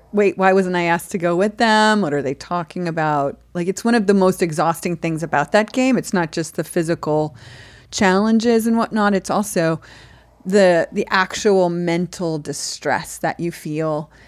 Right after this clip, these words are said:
every time somebody leaves the group and you're not with them.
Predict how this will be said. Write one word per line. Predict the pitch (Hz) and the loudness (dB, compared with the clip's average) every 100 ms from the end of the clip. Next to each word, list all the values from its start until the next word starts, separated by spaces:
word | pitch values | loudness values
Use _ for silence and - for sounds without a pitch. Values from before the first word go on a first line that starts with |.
| _ _ _ _ - | _ _ _ _ 2
every | 214 196 196 | 4 6 4
time | 190 175 170 | 4 2 2
somebody | 175 160 147 143 139 - _ - | -2 -2 -2 -2 -6 -14 _ -4
leaves | 175 151 - | -2 -2 -6
the | - | -12
group | 131 87 - | -6 -6 -4
and | 156 | -2
you're | 165 | -2
not | 156 - | -4 -6
with | 127 - | -12 -6
them. | 92 67 | -4 -4